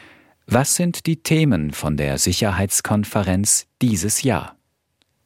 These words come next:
Fachleute sagen, der Ukraine-Krieg ist dieses Jahr wieder ein wichtiges Thema. Manche Politiker wollen bei der Konferenz besprechen,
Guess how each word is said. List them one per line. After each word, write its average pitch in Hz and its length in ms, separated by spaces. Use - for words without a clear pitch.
Fachleute 87 640
sagen, 82 480
der 123 160
Ukraine-Krieg 139 1000
ist - 400
dieses 98 360
Jahr 175 300
wieder 87 360
ein 107 220
wichtiges - 560
Thema. 69 480
Manche 127 460
Politiker 101 800
wollen 113 420
bei 110 140
der 104 120
Konferenz 92 680
besprechen, 95 640